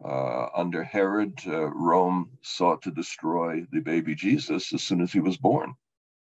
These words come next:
uh, in the, the Matthew story of Bethlehem. So, uh, there is a historical connection here, uh, to Rome. Third character, it's a male child.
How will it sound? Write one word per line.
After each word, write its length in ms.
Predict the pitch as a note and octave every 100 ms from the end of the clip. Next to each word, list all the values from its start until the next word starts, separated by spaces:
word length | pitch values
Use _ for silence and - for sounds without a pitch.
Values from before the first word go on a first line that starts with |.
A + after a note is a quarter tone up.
| -
uh, 260 | C#2+ C#2+ C2+
in 220 | D#2 D#2
the, 360 | D#2 D#2 D#2 E2
the 80 | F2+
Matthew 460 | E2 F2 F2+ E2+ E2
story 500 | - E2 E2+ F2 D#2+
of 120 | F2
Bethlehem. 640 | - C3 - E2 C2+ - _ _ _ _ _ _ _
So, 500 | - F#2 E2+ E2 E2 _ -
uh, 200 | E2 E2+
there 180 | F#2 G#2+
is 160 | A#2+
a 60 | A2+
historical 920 | A2 - A2 A#2 A2+ - F#2+ F#2 F#2+ _
connection 560 | - F2 D2+ - F#2 E2+
here, 380 | F2+ D#2+ D2 - _ _ _ _ -
uh, 260 | D2+ D2 D2+ -
to 480 | E2+ D#2+ D2+ C2+ D2+ _
Rome. 520 | - E2+ F#2+ D#2 B1+ - _ _ _ _ _ _ _ _ _
Third 240 | D#3+ - C3+ -
character, 400 | E2 F2 G2+ A2+
it's 140 | B2+
a 20 |
male 300 | F2+ F2 D#2
child. 480 | - F2 - G1+ -